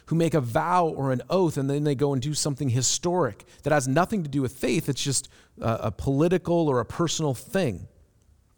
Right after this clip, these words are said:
The most famous vow or type of vow in the Bible might be the Nazirite vow, and you can go read in the book of Judges, the story of Samson.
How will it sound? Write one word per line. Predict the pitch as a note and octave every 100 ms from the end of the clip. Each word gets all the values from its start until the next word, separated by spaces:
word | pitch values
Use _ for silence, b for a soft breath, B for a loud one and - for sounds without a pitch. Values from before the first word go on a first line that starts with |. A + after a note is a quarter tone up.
| _ b b b b b b b b _ _ _ -
The |
most | E3 E3+ -
famous | - G#3+ D4 G3+
vow | C3 C3+ C3+ C3 C3+ -
or | C#3
type | - G#3 A#3+
of | D#3+
vow | C3+ C3 C3
in | - D3
the | C#3+ C3+ B2+ -
Bible | A#2+ C#3 C3+
might | C#3 D3 E3
be | C#3+
the | B2+
Nazirite | A#2 C3+ F#3+ E3 D3 B2
vow, | A#2+ A2
and | A2+
you | B2+
can | C#3+
go | C#3
read | C3+ C3
in | A#2+
the | A2 A2
book | - A#2+
of |
Judges, | G2+ B2+ D3+ G3 F3+ -
the | -
story | - A#2
of | G#2
Samson. | - E3+ F#3 - G#3+